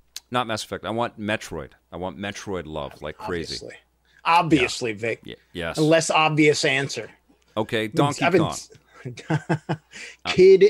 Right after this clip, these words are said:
Speaker 2: Icarus.
Speaker 1: <laughs> Uh, I'm very psyched for this Bethesda, uh, Microsoft reveal. I feel like this is the,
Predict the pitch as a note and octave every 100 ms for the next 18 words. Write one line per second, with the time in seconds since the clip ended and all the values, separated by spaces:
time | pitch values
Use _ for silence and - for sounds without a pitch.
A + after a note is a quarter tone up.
0 | - E3 - C3 A2+ - C#3+ - F#3 -
1 | D3+ C#3 - - - - _ A2 A#2 -
2 | A#2+ A#2 D3+ E3 - C#3+ A#2 B2 G#2 -
3 | A2+ - A2+ G2+ A#2 A2 G#2 G#2 F#2+ -
4 | G2+ F#2 F2+ F2+ - E2 - G2 G2+ A2
5 | - A#2 G#2+ A2 F#2 G2 G#2 A#2 - F#2+
6 | - G#2 G2 F2 G#2 - G2+ F2 F#2+ F2+
7 | F2+ F2 E2 C2+